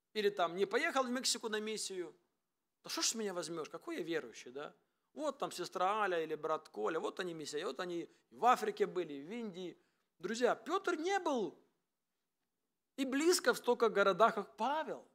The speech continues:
Но Пётр был столб церкви. Он фактически отвечал за главные постулаты вероучения в то время в Иерусалимской церкви вместе с Иоанном, с Иаковом.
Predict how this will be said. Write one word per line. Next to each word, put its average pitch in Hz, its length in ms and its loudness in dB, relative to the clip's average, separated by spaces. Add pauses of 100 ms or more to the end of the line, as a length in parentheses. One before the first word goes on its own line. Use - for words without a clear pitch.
(360)
Но 156 120 -4
Пётр 254 460 4
был 175 160 2
столб 208 440 0
церкви. 214 600 -2 (2750)
Он 226 180 4
фактически 220 480 -2
отвечал 196 580 0
за 175 460 2 (460)
главные 202 1080 4 (600)
постулаты 175 640 -2
вероучения 160 680 -2
в - 60 -10
то 156 120 -6
время 151 300 -2
в 139 60 -6
Иерусалимской 143 560 -8
церкви 135 440 -10
вместе 143 260 -8
с 120 80 -10
Иоанном, 160 500 2
с - 100 -12
Иаковом. 147 680 -2